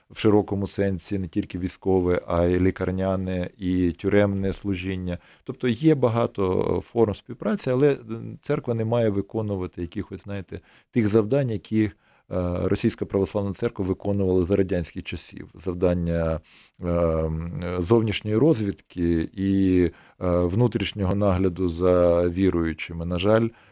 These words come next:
е, церква навіть від цього не позбулася.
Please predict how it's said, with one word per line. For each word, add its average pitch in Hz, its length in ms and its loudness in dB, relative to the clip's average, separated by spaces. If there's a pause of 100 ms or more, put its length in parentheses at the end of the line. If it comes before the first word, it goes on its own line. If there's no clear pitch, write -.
(120)
е, 85 640 2
церква 101 340 0
навіть 92 300 -2
від 92 140 -8
цього 92 280 2
не 95 200 0
позбулася. 87 960 -2